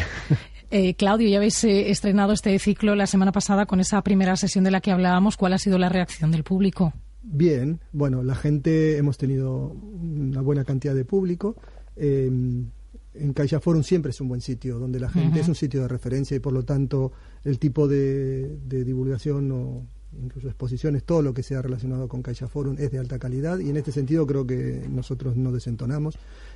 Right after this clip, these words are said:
Speaker 2: La gente estuvo, creo que estuvo a gusto, eh, estaba la sala prácticamente completa, o sea que estamos contentos.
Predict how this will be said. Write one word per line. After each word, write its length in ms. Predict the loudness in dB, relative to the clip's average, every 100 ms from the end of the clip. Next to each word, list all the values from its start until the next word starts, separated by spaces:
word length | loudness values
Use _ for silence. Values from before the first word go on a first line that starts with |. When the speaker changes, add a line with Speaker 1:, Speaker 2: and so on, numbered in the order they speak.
| -8
Speaker 2:
La 140 | -6 -2
gente 840 | 0 2 2 2 2 0 -2 -4
estuvo, 320 | -6 -2 -2 2
creo 200 | 2 2
que 60 |
estuvo 240 | 0 -2 0
a 40 |
gusto, 440 | 0 0 0 0 -2 -16 -16 -6
eh, 280 | -4 -4 -6 -10 -16 -20 -10
estaba 360 | -4 -2 0
la 100 | 0
sala 380 | -2 -2 -2 -4 -6
prácticamente 640 | -8 -8 -6 -4 -2 -4 -4
completa, 540 | -2 0 0 0 -4 -8 -20 -20 -12
o 80 | -6
sea 180 | -2 0
que 120 | 0
estamos 280 | 2 2 2
contentos. 580 | 0 -2 -2 -6 -10 -12